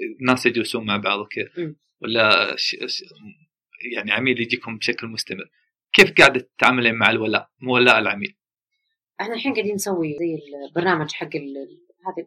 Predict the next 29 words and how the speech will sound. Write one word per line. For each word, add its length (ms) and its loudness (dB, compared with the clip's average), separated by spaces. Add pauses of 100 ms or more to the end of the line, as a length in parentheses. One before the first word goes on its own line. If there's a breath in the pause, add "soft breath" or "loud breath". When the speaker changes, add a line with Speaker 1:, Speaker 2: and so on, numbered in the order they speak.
Speaker 2:
زي 180 -10
ال-، 180 -14 (160)
يسوونها 300 -12
حقة 300 -18
ال-، 140 -14 (960)
اسمها 360 -18
زي 160 -14
اللويالتي 480 -8
كاردز. 500 -20 (100)
بس 180 -4
غير 160 0
كذا 460 -6 (280)
عندي 580 -4
الأشخاص 440 -12
اللي 120 -8
عندي 180 -12
بالقهوة 580 -14 (840)
يعني 300 -14
شاطرين 480 -8 (180)
ويعرفون 360 -4
الناس 280 -6
اللي 180 -16
يتكررون. 520 -10
فيروح 520 -8
يسألها: 420 -10
"ها 20 -8
كيفك 360 -12
اليوم؟ 200 -8
كيف، 240 -8